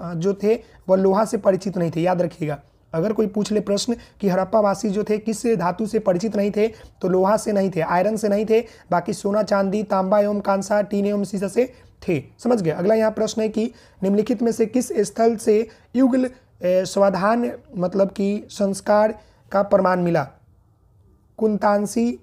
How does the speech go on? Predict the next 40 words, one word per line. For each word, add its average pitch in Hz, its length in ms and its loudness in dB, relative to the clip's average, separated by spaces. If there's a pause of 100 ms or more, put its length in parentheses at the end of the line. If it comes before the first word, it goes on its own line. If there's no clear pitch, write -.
धौलावीरा, 208 540 2
लोथल, 202 380 0
कालीबंगा। 170 560 -2 (300)
तो 190 60 -2
इसका 190 300 0
जो 214 120 2
आंसर 208 300 0
होगा 208 180 4
वो 190 200 2
ऑप्शन 180 280 0
आपका 190 220 -2
सी 214 180 -4
हो 214 100 0
जाएगा, 214 280 -2 (320)
लोथल 185 320 2
बंगा 185 260 0
से 180 140 -4
मिला, 151 200 -2
समझ 220 240 -2
गए। 160 160 -2 (340)
अगला 202 200 4
यहाँ 226 160 2
प्रश्न 220 300 -2
है 220 80 0
कि 214 240 -2 (260)
कपास 202 380 0
के - 80 0
उत्पादन 208 440 2
सर्वप्रथम 208 540 0
सिंधु 196 300 -2
क्षेत्र 214 300 -2
में 208 120 0
हुआ 202 280 4 (340)
जिसे 196 220 -2
ग्रीक 190 320 -2
का 233 100 2
यूनान 214 380 2
के 214 120 -2
लोगों 208 320 4 (140)
ने 202 220 0